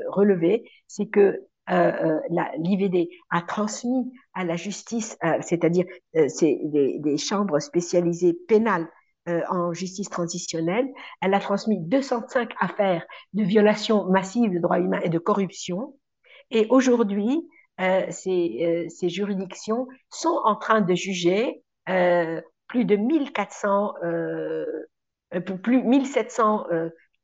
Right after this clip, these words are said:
euh, cinquante auteurs de violations, euh, qui sont en train aujourd'hui d'être, euh, jugés devant ces tribunaux,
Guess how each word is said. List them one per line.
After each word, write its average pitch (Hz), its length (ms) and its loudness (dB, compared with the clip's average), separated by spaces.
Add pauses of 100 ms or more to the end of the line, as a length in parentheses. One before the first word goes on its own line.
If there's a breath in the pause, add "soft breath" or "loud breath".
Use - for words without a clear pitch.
(120)
euh, 123 360 -6
cinquante 214 680 0 (500)
auteurs 226 360 4
de 180 100 0
violations, 180 800 -2 (500)
euh, 175 80 -4
qui 175 140 -8
sont 269 160 -2
en 214 220 0
train 240 260 -4
aujourd'hui 196 840 -4 (200 soft breath)
d'être, 196 400 -2
euh, 170 560 6
jugés 214 540 2
devant 190 420 0 (220 soft breath)
ces 185 260 -2
tribunaux, 202 640 -2